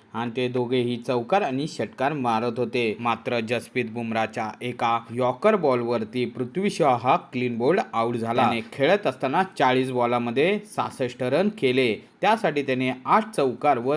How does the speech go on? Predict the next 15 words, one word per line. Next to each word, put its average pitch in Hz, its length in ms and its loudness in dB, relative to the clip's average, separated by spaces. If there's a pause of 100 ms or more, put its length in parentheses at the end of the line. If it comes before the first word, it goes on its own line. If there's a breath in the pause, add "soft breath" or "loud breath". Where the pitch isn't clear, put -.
(100)
व 131 120 0 (140)
तीन 139 220 0
षटकारही 120 640 -2
मारले. 135 420 0 (280)
तर 175 120 4
इकडे 143 240 -2
दुसऱ्या 131 380 -2
साईडला 117 720 -2 (100)
खेळ 127 260 2
टिकवून 131 380 -4
ठेवत 123 360 -2
असलेला 123 500 -2
अभिषेक 180 520 -4
पेरोल 127 340 2
हा 123 320 2